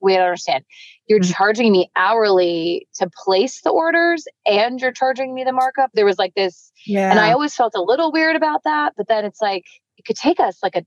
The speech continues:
Speaker 1: you know, thirty minutes to get the details right on a pillow. And, like, it's only a, like, it, it,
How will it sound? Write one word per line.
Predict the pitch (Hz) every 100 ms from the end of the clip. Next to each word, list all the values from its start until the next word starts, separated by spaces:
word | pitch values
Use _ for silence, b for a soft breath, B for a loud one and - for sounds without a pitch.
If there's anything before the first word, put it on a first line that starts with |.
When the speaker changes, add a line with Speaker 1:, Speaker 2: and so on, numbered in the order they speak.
| _
Speaker 1:
you | 190
know, | 170 -
thirty | 208 247 208
minutes | 294 320 -
to | 180
get | 180 -
the | 180
details | 214 - 196 175
right | 170
on | 165
a | 143
pillow. | - 302 247 170 165 165 175 -
And, | 190 185
like, | 175 175 _
it's | 208 208
only | 233 220
a, | 190 240
like, | 247 - B B B
it, | - 453 -
it, | 269